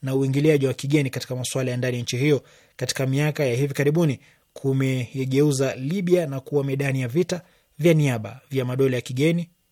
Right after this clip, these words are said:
kiasi kwamba weledi wengi wa mambo walitoa indhari kuhusiana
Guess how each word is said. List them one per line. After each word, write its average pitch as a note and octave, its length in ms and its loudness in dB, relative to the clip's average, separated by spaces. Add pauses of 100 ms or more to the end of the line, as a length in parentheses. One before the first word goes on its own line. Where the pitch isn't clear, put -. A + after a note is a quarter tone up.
kiasi - 280 -2
kwamba D3 360 2 (400)
weledi D3 300 4
wengi F#3+ 260 2
wa D3+ 60 4
mambo D#3+ 400 4 (320)
walitoa C3+ 560 0
indhari C3+ 480 0
kuhusiana C3 600 0